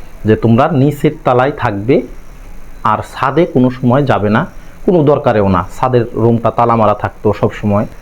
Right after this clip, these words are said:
সুন্দর মতো বসবাস করছি। কিন্তু ওই পূর্ণিমার রাত হলে বা অমাবস্যার রাত হলেই কেমন জানি, কেমন জানি একটা অবস্থা আমাদের হয়ে যেত,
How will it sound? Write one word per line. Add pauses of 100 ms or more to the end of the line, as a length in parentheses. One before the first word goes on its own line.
(120)
সুন্দর
মতো (160)
বসবাস
করছি। (100)
কিন্তু
ওই (420)
পূর্ণিমার
রাত
হলে
বা
অমাবস্যার
রাত
হলেই (120)
কেমন
জানি, (440)
কেমন
জানি
একটা (380)
অবস্থা
আমাদের
হয়ে
যেত,